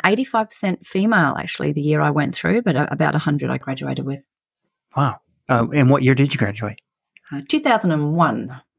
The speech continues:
Speaker 2: All right. So did you know what sort of medicine you wanted to practice when you got out?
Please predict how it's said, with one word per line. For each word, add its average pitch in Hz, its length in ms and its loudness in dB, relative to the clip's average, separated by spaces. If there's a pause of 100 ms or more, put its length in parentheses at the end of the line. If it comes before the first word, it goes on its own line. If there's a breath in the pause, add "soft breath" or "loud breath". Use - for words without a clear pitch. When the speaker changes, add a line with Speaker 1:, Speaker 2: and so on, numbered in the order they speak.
(500)
Speaker 2:
All 139 80 0
right. 143 320 -2
So 135 320 2 (340 loud breath)
did 127 140 2
you 131 80 6
know 135 120 6
what 131 120 4
sort 147 160 2
of 127 80 4
medicine 131 320 2
you 131 60 4
wanted 123 160 2
to 110 40 -4
practice 127 360 -2
when 131 100 2
you 131 60 2
got 131 160 2
out? 208 180 0